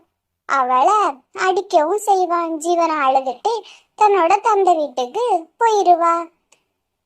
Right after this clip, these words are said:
கண்ணன் அன்று பகல் முழுவதும் பல இடங்களுக்கு சுற்றி திரிவான். பலரை சந்திச்சு வியாபாரம் செய்ய யோசனையும் கேட்பான். வியாபாரம் செய்ய வேண்டும்னா பத்தாயிரம் ரூபாய் வேணும் அப்படின்னு பலரும் சொன்னாங்க.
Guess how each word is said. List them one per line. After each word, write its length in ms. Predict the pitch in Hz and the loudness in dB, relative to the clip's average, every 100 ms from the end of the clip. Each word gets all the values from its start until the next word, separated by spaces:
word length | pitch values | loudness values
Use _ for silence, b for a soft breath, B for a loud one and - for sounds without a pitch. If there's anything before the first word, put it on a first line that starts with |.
| _ | _
கண்ணன் 640 | - 339 294 269 415 427 330 - | -4 -4 -4 -6 -6 -6 -8 -10
அன்று 260 | 302 392 | -6 -6
பகல் 580 | 381 320 277 285 349 392 | -4 -2 -2 -2 -2 -4
முழுவதும் 800 | 302 277 330 320 240 339 392 294 | -4 -2 2 2 2 -2 -6 -6
பல 400 | - 294 349 427 | -6 -2 0 2
இடங்களுக்கு 640 | 381 302 302 285 240 294 381 | 0 0 -2 -2 -4 -2 -2
சுற்றி 260 | 427 359 | -4 -4
திரிவான். 520 | 370 330 330 320 330 320 b b b - | -2 0 0 -2 -8 -8 b b b -2
பலரை 460 | 320 381 427 427 | 0 4 4 2
சந்திச்சு 640 | 359 285 269 254 - 453 392 | 0 -6 -6 -8 -6 -6 0
வியாபாரம் 580 | 403 392 349 330 302 | 2 2 2 0 0
செய்ய 380 | 294 294 349 392 | -4 -2 2 6
யோசனையும் 580 | 359 349 320 269 277 392 | 4 4 -4 -4 -6 -4
கேட்பான். 600 | 392 359 359 330 320 320 b b b | 2 0 2 -2 -2 -6 b b b
வியாபாரம் 600 | 285 277 302 392 392 339 | -2 0 2 4 2 0
செய்ய 260 | 330 294 | -4 -2
வேண்டும்னா 840 | 277 254 240 240 240 233 339 440 - | -2 -2 -6 -4 -2 -2 -2 -4 -2
பத்தாயிரம் 560 | 277 247 320 320 392 392 | -4 -2 -2 2 4 4
ரூபாய் 480 | 339 285 254 277 381 | 2 0 -2 0 2
வேணும் 500 | 381 359 349 349 302 | 4 4 0 -4 -6
அப்படின்னு 520 | 349 233 302 466 370 - | -8 -6 -4 -2 -4 -2
பலரும் 480 | 302 277 269 381 403 | 0 0 0 0 2
சொன்னாங்க. 600 | 392 370 330 320 320 | 2 2 -2 0 0